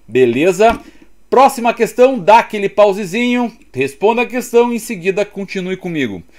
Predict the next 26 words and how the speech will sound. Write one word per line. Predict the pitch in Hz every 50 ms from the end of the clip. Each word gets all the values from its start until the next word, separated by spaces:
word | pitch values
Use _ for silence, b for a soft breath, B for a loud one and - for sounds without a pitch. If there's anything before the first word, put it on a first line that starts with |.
| b b b b b b b b b
Sobre | b - - - 262 285 285 269 220 254 269
os | - -
fatores | - 262 254 254 - 240 233 240 233 -
climáticos | - 233 226 226 226 226 220 - - - 233 -
que | - - 226
interferem | 220 233 233 226 226 - 220 220 220 220 214
na | 220 220
formação | 202 - 226 226 220 226 208 196 - - 240 247 247
de | 226 240
desertos | 214 247 214 175 208 208 202 202 -
pelo | - - 220 226 233
globo, | - 226 247 247 247 - 240 240
assinale | 233 - - - 220 196 190 202 214 220 214
a | 208
alternativa | 196 - 202 196 175 160 - - - 214 175 202 190
correta. | - - - - 220 220 202 - - - 165 170 160 - - - - 143 131 104 92 - b b b b b b b
Fatores | - 123 113 - - - 190 208 214 214 202 202 -
climáticos | - 214 202 185 180 185 180 - - - 165
que | - -
interferem | 190 170 196 190 165 - - 165 160 160 165
na | 165 160
formação | - 180 165 160 156 - - 156 151
de | 147 147
desertos, | 131 156 143 123 123 156 165 170 160 - - - 160 143 113 98 - - -
de | - - 123 127
desertos. | 120 101 98 110 170 196 202 202 170 123 113 117 139 165 170 156 135 - _ - 135 110 95 82 - - -